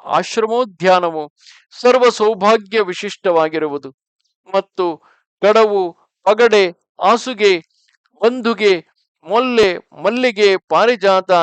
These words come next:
ಗಿರಿಮಲ್ಲಿಕೆ, ಮಾವು ಮುಂತಾದ ಫಲ ಪುಷ್ಪ ವೃಕ್ಷಗಳೆಲ್ಲವೂ ದಟ್ಟವಾಗಿ ತುಂಬಿರುವವು. ಅಲ್ಲಿನ ಸರೋವರಗಳಲ್ಲಿ ಹಂಸಗಳು, ಕಾರಂಡವಗಳು, ನೀರುಕೋಳಿಗಳು, ಸಾರಸಗಳು,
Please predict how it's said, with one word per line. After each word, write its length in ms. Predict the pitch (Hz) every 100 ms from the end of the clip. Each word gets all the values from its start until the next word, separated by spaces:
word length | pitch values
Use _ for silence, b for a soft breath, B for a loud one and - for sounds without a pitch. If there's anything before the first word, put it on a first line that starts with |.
| 160 139
ಗಿರಿಮಲ್ಲಿಕೆ, 800 | 175 247 247 240 208 196 190 175 165 147
ಮಾವು 420 | 143 208 226 196 175
ಮುಂತಾದ 580 | 160 175 208 190 175 165 160 _
ಫಲ 280 | - 208 220
ಪುಷ್ಪ 440 | 185 175 - - 180
ವೃಕ್ಷಗಳೆಲ್ಲವೂ 920 | 143 156 - 214 175 165 160 156 147 143
ದಟ್ಟವಾಗಿ 880 | 123 139 - _ 214 180 156 151 139 131 -
ತುಂಬಿರುವವು. 640 | 120 165 143 139 131 123 _ _ _ _ _ -
ಅಲ್ಲಿನ 460 | 175 185 170 156 151
ಸರೋವರಗಳಲ್ಲಿ 1120 | - 156 208 208 170 160 160 156 151 147 139 _ b b _
ಹಂಸಗಳು, 680 | 196 240 233 233 202 190 175 165 -
ಕಾರಂಡವಗಳು, 880 | 151 208 233 208 185 180 170 160 151
ನೀರುಕೋಳಿಗಳು, 920 | 143 170 247 247 - 196 185 170 160 151
ಸಾರಸಗಳು, 760 | 139 139 185 220 175 185 165